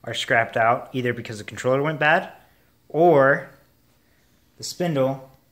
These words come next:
crashed down on the bed. That's why I've got, I've got the spindle actually moving for the Z axis incredibly slow, like, at thirty inches per minute maximum rapid, which is, it's slow, but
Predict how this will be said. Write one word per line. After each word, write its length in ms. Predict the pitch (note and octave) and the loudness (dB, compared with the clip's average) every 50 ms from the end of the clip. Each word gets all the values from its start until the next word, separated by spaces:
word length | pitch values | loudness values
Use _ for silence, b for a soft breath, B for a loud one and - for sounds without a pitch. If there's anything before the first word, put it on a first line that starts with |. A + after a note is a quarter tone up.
| _ _ _ | _ _ _
crashed 340 | - D3 C#3 C3 C3 - - | -6 -4 -4 -4 -4 -6 -6
down 240 | C3+ C3 C3 C3 B2+ | -4 -4 -2 -2 -4
on 140 | A#2+ A#2 A2+ | -6 -8 -8
the 60 | A2 | -6
bed. 320 | A#2 C#3 C3+ B2 A#2+ A#2+ | -4 -2 -2 -2 -2 -4
That's 200 | B2 A#2 - - | -6 -10 -6 -4
why 120 | A#2+ A#2+ A#2+ | -2 -2 -2
I've 120 | A#2 - | -2 -2
got, 420 | B2+ A#2+ A#2+ A#2 A#2 - - b b b b b b b b b | -2 0 0 0 -2 -4 -8 b b b b b b b b b
I've 60 | - | -4
got 180 | C3 C3+ C#3 | -4 -4 -4
the 60 | - - | -4 -12
spindle 440 | - - - C#3 C3+ B2 A#2+ A#2 | -10 -6 -4 -2 -2 -2 -2 -2
actually 280 | A2+ A2+ - - - A#2+ | -2 -4 -6 -6 -8 -6
moving 600 | A#2+ A#2+ B2 A#2+ A2+ A2 A2 A2 A2 G#2+ G#2+ G#2+ _ _ _ _ _ _ _ _ _ _ _ _ | -4 -2 -2 -2 -4 -6 -8 -10 -10 -12 -14 -16 _ _ _ _ _ _ _ _ _ _ _ _
for 200 | _ - - A#2+ | _ -12 -10 -10
the 80 | G#2+ G#2+ | -10 -8
Z 240 | G#2 A2+ A#2+ A#2 | -8 -6 -6 -4
axis 520 | A2+ A2 A2 G#2+ - - - G#2+ G2+ - - | -4 -4 -6 -8 -10 -14 -16 -14 -16 -16 -18
incredibly 440 | - _ - - A2+ A2 G#2 G#2+ G#2 | -20 _ -18 -14 -14 -14 -14 -14 -14
slow, 480 | - - - A#2 A2 G#2+ G#2 G#2 G#2 G#2+ | -14 -14 -12 -10 -8 -8 -8 -8 -10 -12
like, 220 | G2+ F#2+ - - | -16 -16 -18 -18
at 260 | G#2+ A2 G#2 - _ b b b b b b b b b b b b b b b b _ | -20 -20 -20 -20 _ b b b b b b b b b b b b b b b b _
thirty 720 | _ - - - - C3+ B2+ B2+ C3 B2 B2+ C3 C3 C3 B2+ | _ -20 -16 -8 -4 0 0 2 2 0 0 0 0 0 -2
inches 320 | B2 B2+ A#2+ - C3 A#2+ | -2 -4 -6 -10 -12 -12
per 140 | - - B2+ | -10 -8 -6
minute 400 | B2 B2 A#2+ A#2+ B2 C3 C3 - _ _ - B2 A#2+ A#2+ - _ | -4 -4 -4 -4 -4 -6 -8 -16 _ _ -20 -20 -20 -20 -18 _
maximum 560 | - A#2+ A2+ A2 - - - B2+ A2+ G#2+ G#2 G2+ | -10 -8 -8 -8 -8 -10 -10 -10 -8 -8 -10 -12
rapid, 420 | G2 G2 G#2 G2+ - A2 G2+ G#2 | -10 -12 -12 -12 -12 -12 -12 -12
which 240 | G#2 F#2+ - - - | -14 -14 -14 -14 -16
is, 220 | G2+ - - - _ b b b b b b b b | -18 -18 -18 -20 _ b b b b b b b b
it's 160 | G3+ A3+ G#3+ - | -2 -2 0 -2
slow, 500 | - - - B3+ C4 C4+ B3+ B3 A#3 A3 | -4 -4 -2 2 4 6 6 6 6 4
but 680 | F3+ E3+ F3 F3 E3+ F3 E3+ - - - - _ _ | 4 6 8 8 8 8 4 2 -2 -12 -20 _ _